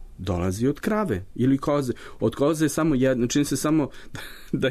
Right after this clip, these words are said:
je naša ćerka rekla, ne samo od krave, e, može i od ovce i od koze, a svi su i gledali kako sad. A ostale deca su govorila, pa mleko se kupuje u supermarketu. Dakle, tu,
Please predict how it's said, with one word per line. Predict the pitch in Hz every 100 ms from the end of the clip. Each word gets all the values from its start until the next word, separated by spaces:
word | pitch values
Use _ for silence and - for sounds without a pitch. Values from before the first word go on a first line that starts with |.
| -
je | 127 - -
naša | 120 156 139
ćerka | 117 139 123
rekla, | 139 117
ne | 123
samo | 139 143 120
od | -
krave, | 117 147 156 - - -
e, | 120 113
može | 127 143 143
i | 131
od | 120
ovce | 147 151 151
i |
od | 139
koze, | 135 131 107 104
a |
svi | 101 131
su | 143
i |
gledali | 123 127 123 113
kako | 127 117 120
sad. | 123 98 - - -
A | 85
ostale | 73 117 - 185
deca | 175 190 202
su | 196 147
govorila, | 123 131 175 175
pa | -
mleko | 104 104 107 151
se | - 147
kupuje | - 104 117 131
u |
supermarketu. | 135 151 170 160 - 190 - 82 - - - -
Dakle, | - 113
tu, | - 180